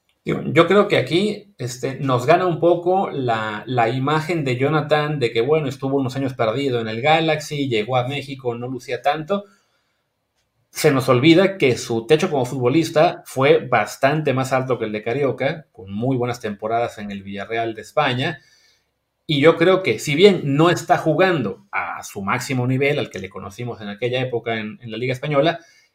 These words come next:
sí me parece que fue ese torneo el mejor en su posición. Entonces yo sí voy a colocar a Jonathan Dos Santos, no por mucho, pero sí un poquito arriba de Carioca. Martín lo deja como empate.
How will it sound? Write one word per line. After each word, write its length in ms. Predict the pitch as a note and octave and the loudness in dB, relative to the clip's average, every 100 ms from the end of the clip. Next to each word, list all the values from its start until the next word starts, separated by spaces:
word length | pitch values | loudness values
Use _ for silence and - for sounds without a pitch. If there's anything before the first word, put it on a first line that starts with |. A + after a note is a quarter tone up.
| _ | _
sí 280 | - F3 | 0 4
me 140 | F3 E3+ | 6 4
parece 440 | B2 C3 C3 D#3 | 4 2 0 -4
que 120 | A2+ | -4
fue 400 | G#2+ B2+ B2+ B2+ - | -4 -2 -2 -2 -4
ese 160 | C3+ | -4
torneo 640 | C3 A#2 A#2 A#2+ C#3+ D3+ _ _ _ - | -2 -4 -2 -4 -4 -6 _ _ _ -6
el 180 | A2 G#2 | -4 -4
mejor 320 | G2 - B2+ | -2 2 2
en 100 | B2 | 2
su 140 | A#2+ | -4
posición. 600 | - A2 A2+ B2+ C#3 E3 - _ | -6 -6 -4 -2 0 -2 -10 _
Entonces 360 | A2 G#2 A#2 A2+ | -6 -2 -2 4
yo 140 | D3+ | 4
sí 120 | D3+ C#3+ | 6 2
voy 140 | C3 | 0
a 80 | A#2 | 0
colocar 340 | A2+ G#2 A2+ | -2 -2 0
a 40 | A2 | 0
Jonathan 320 | A#2 G#2 G#2 | 0 -4 -6
Dos 100 | G2+ | -6
Santos, 340 | C#3 C#3+ C3 _ _ _ - | -2 0 -2 _ _ _ 2
no 160 | G3 A3 | 4 6
por 160 | F#3+ | 6
mucho, 360 | F#3+ G3 A#3 A3 | 6 6 4 4
pero 200 | A2+ G#2 | 0 0
sí 200 | A2 - | -6 -2
un 320 | D#3+ F3 E3+ - | 2 2 2 -2
poquito 380 | A2+ C#3 C3+ | -4 -4 -6
arriba 260 | A2+ A#2+ A2+ | -4 -2 -2
de 100 | G#2+ | -4
Carioca. 680 | G2+ C3 F3+ F#3 G#3 G3 _ _ _ - | -4 2 2 2 -4 -6 _ _ _ -6
Martín 380 | G2+ G2 C3+ | -4 -2 -2
lo 80 | A2 | -2
deja 180 | G#2+ G#2+ | -2 -4
como 160 | G#2 G2+ | -10 0
empate. 420 | D#3 E3+ G3+ G3+ | 2 2 0 -4